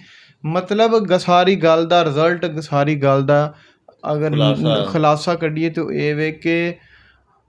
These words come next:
Speaker 1: ਸਮਝ ਜ਼ਰੂਰੀ ਹੈ
Speaker 2: ਹਾਂਜੀ।
Speaker 1: ਪਾਉਣ ਵਾਸਤੇ। ਸਮਝ
Speaker 2: ਹਾਂਜੀ।
Speaker 1: ਹੋ-, ਸਮਝ ਆਪਾਂ ਨੂੰ ਆ ਜਾਏਗੀ ਤੇ ਆਪਣਾ ਰਾਸਤਾ ਆਸਾਨ ਹੋ ਜਾਏਗਾ।
Speaker 2: ਹਾਂਜੀ। ਫਿਰ ਉਹਨਾਂ ਨੇ ਇੱਕ ਗੱਲ ਕੀਤੀ ਕਿ ਜਿਹੜਾ ਸੰਤ ਹੈ ਨਾ, ਉਹ ਹੀ ਸੰਤ ਨੂੰ ਜਾਣ ਸਕਦਾ।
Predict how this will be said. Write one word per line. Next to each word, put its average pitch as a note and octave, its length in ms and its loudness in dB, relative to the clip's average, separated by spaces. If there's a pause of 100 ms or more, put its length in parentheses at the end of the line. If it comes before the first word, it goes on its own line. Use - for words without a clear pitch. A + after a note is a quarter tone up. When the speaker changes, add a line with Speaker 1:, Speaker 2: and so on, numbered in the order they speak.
(320)
Speaker 1:
ਸਮਝ A#3 520 2
ਜ਼ਰੂਰੀ E3+ 720 2
ਹੈ G#3+ 140 0 (260)
Speaker 2:
ਹਾਂਜੀ। F3+ 500 -10
Speaker 1:
ਪਾਉਣ E3 340 2
ਵਾਸਤੇ। C3+ 420 0
ਸਮਝ G3 340 0
Speaker 2:
ਹਾਂਜੀ। G#3 100 2
Speaker 1:
ਹੋ-, E3 380 0
ਸਮਝ G3 400 0
ਆਪਾਂ F3 280 2
ਨੂੰ E3+ 180 -2
ਆ C#3+ 260 2
ਜਾਏਗੀ E3+ 560 0
ਤੇ E3 440 -2
ਆਪਣਾ D3+ 400 0
ਰਾਸਤਾ C3+ 380 0
ਆਸਾਨ C3 520 -4
ਹੋ C3 200 -8
ਜਾਏਗਾ। A2+ 220 -12
Speaker 2:
ਹਾਂਜੀ। G2 400 -12
ਫਿਰ A2 180 -8
ਉਹਨਾਂ A#2 220 -8
ਨੇ A#2+ 100 -6
ਇੱਕ A2+ 160 -12
ਗੱਲ G#2+ 240 -8
ਕੀਤੀ A2 380 -10
ਕਿ B2+ 120 -8
ਜਿਹੜਾ B2 220 -2
ਸੰਤ C#3 480 -4
ਹੈ C#3 80 0
ਨਾ, C#3+ 120 0
ਉਹ D3 260 -2
ਹੀ D#3+ 100 -2
ਸੰਤ B2 320 -6
ਨੂੰ B2 180 -6
ਜਾਣ F#2+ 280 -6
ਸਕਦਾ। F#2 460 -12